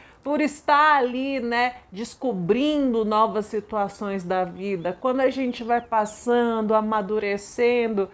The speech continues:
tem coisas que a gente já, né, já começa a ficar um pouco mais seletivo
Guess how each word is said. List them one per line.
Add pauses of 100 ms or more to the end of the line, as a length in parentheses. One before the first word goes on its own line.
(360)
tem
coisas
que
a
gente
já,
né, (340)
já
começa
a
ficar
um
pouco
mais
seletivo